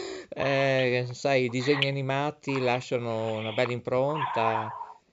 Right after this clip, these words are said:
come gli scialle, il gattino che hai detto prima. Eccoci, brava. Ritornare agli albori, secondo me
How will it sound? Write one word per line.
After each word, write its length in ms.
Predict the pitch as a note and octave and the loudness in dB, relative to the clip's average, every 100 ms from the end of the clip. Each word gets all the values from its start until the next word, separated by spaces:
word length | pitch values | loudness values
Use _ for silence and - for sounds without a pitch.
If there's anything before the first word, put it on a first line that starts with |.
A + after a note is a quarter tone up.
| _ | _
come 360 | E3 F3 F3 D#3+ | 4 6 6 6
gli 160 | D#3 | 4
scialle, 1200 | D3+ - G#3 F#3 F#3 G#3+ A#3 A#3+ A#3 G3+ E3+ D3 C#3 | 2 4 6 6 4 4 6 8 8 8 6 6 4
il 280 | C3 C3 B2 | 2 -2 2
gattino 1000 | D#3 D#3+ E3 E3+ F#3 G3 G#3+ A3 A3 G#3+ | 4 4 2 0 0 0 0 2 0 -2
che 420 | D3 D#3 F3+ - - | 0 0 0 -4 -4
hai 240 | D3 D#3+ | -2 0
detto 340 | C3 A2+ D#3+ | -2 -2 -4
prima. 600 | - - G#2 A2+ A2+ A#2 C3+ _ _ _ _ _ | -4 -6 -8 -8 -8 -10 -10 _ _ _ _ _
Eccoci, 880 | C#3+ C3+ - - - - - - F#3 _ - | -6 -6 -8 -14 -16 -14 -12 -14 -14 _ -10
brava. 600 | C#3 C3 B2+ A#2 B2 C#3 - | -4 -2 -2 -4 -6 -14 -14
Ritornare 840 | - C3+ D3 D3 D#3+ E3+ F3 F3 - | -8 -4 -2 -2 -2 -2 -2 -4 -4
agli 280 | C#3+ C3+ | -4 -2
albori, 480 | C#3 C3+ C3 B2+ B2+ | -2 -2 0 0 0
secondo 360 | B2 - C#3 C#3+ | -4 -8 -6 -4
me 300 | D3+ D#3+ | 0 0